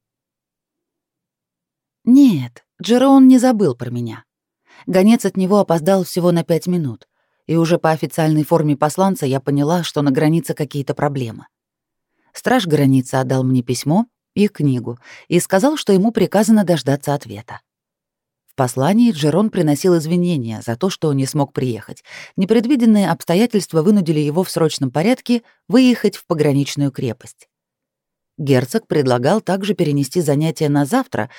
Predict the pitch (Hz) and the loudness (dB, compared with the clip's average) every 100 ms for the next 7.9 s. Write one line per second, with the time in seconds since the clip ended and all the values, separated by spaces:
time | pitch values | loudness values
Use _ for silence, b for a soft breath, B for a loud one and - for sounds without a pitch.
0 | B B 269 311 277 226 160 214 214 170 | B B 0 2 2 0 2 2 2 -2
1 | 139 147 127 101 123 _ _ _ b b | -2 -2 -4 -16 -20 _ _ _ b b
2 | b b 202 190 - - 180 156 143 156 | b b -2 -2 -6 -2 0 0 -2 0
3 | 208 135 143 131 131 131 202 - 160 b | 0 -2 -2 0 -2 0 -2 -2 -4 b
4 | b b 214 233 220 220 143 117 107 - | b b 2 4 4 2 0 -6 -10 -20
5 | _ _ _ 214 311 262 220 247 240 - | _ _ _ -4 -2 0 0 0 0 0
6 | 180 175 170 147 131 123 - 165 247 226 | -2 0 0 0 -2 -4 -2 2 2 2
7 | 135 127 160 151 131 104 110 120 _ | -2 -4 -6 -6 -6 -8 -16 -20 _